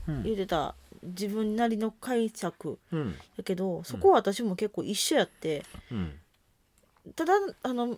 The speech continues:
Speaker 1: 昔の物語、子供に聞かす物語としたら、
Speaker 2: うん。
Speaker 1: 開けたらあかんっていう、玉手箱開けるっていう約束守ったか、を
Speaker 2: うん。
Speaker 1: 破ったから、
Speaker 2: うん。
Speaker 1: おじいさんになっちゃったんだよ、みたいな
Speaker 2: うん。
Speaker 1: 感じで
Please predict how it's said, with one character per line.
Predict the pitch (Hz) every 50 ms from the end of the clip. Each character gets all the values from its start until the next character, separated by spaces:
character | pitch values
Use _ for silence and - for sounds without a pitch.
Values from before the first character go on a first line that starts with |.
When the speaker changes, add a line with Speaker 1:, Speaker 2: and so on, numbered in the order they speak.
| -
Speaker 1:
昔 | - 226 269 294 - 302 349 - -
の | 330 320 302
物 | 294 311 311 294 294
語、 | 277 285 269
子 | - 202 190 202 226 - - 277
供 | 240 254 240 240
に | 240 233 233 226
聞 | - 233
か | 240 247
す | 240 -
物 | 247 247 269 269 277
語 | 269 285
と | 277 269 247 240 233 - 220
し | 226 -
た | - 262
ら、 | 294 359 370 349 277 -
Speaker 2:
う | -
ん。 | 127
Speaker 1:
開 | - 175
け | - 233
た | - - 208
ら | 202 214
あ | 226 220
か | - 240 240 240
ん | 240
っ | 226
て | -
い | 220 196
う、 |
玉 | 196 220 208 202 202 208
手 | 254 254
箱 | 226 220 208 - - 202
開 | 233 226
け | - 247 240
る | 233 254
っ | 226
て | - - 208
い | 202
う |
約 | 196 202 208 - 226
束 | 226 220 - 208
守 | 208 233 269 269 247 226
っ | -
た | - 226
か、 | - - - - _ _ _ _ -
を | - 269 277 214 - - - - - - - - - 90 82 -
Speaker 2:
う | 220
ん。 | 233
Speaker 1:
破 | 254
っ | 320
た | - - 302
か | - 254 254
ら、 | 285 294 285 226 185 - -
Speaker 2:
う | -
ん。 | 190 170 156 - -
Speaker 1:
お | - -
じ | 233
い | 226
さ | 214 220
ん |
に | 185 180
な | 185
っ | 180
ち | -
ゃ | 208
っ |
た | 202 - 175 175
ん | 170
だ | 170
よ、 | 170 185 202 208
み | 196 185
た | 180 165 160
い | 160
な | 156 139 - - -
Speaker 2:
う | 127
ん。 | - - - - -
Speaker 1:
感 | - - 233 220 208
じ | 202 214
で | 196 214 208 208 208